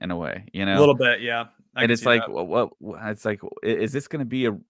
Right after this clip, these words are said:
Speaker 1: really an Amanda Waller show, or is this gonna be, like, a way to, like, surprise fans on who shows up on the next show, you
Speaker 2: She
Speaker 1: know?
Speaker 2: might
Speaker 1: It's,
Speaker 2: be
Speaker 1: it's
Speaker 2: like a narrator telling a story about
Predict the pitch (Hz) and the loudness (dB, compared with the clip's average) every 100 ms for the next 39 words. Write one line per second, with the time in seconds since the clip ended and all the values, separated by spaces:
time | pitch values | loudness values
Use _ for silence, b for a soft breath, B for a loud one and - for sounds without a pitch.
0 | - 101 98 113 127 143 98 98 101 98 | -18 -14 -4 0 0 -2 -6 -4 -2 -2
1 | 104 101 92 95 101 92 87 - - - | -4 -6 -6 -6 -6 -8 -10 -14 -16 -6
2 | 98 131 160 - 98 95 98 95 - 95 | -2 -2 -4 -4 -2 -2 -6 -10 -10 -12
3 | 87 95 95 87 82 85 - 90 90 92 | -10 -8 -8 -6 -8 -8 -8 -8 -4 -2
4 | 90 95 90 87 87 87 _ _ _ _ | -2 -6 -10 -8 -8 -10 _ _ _ _
5 | _ _ _ _ _ _ _ - 127 123 | _ _ _ _ _ _ _ -4 0 4
6 | 117 127 - 156 165 104 95 95 98 113 | 4 4 0 -2 0 -2 -2 -4 -4 -6
7 | - 113 110 107 - - 101 101 110 - | -2 -2 0 -4 -4 -6 -4 -2 -4 -6
8 | - - 170 - - 160 160 - 156 147 | -10 -8 -4 -2 0 2 2 0 -4 0
9 | 143 131 120 127 156 156 156 151 147 135 | 0 -2 -4 0 2 4 2 0 -4 -4
10 | 143 135 123 117 113 113 107 107 - 156 | -4 -2 -4 -8 -12 -14 -12 -8 -6 0
11 | 170 160 165 160 156 147 123 117 123 147 | 2 2 0 -4 0 2 2 2 2 0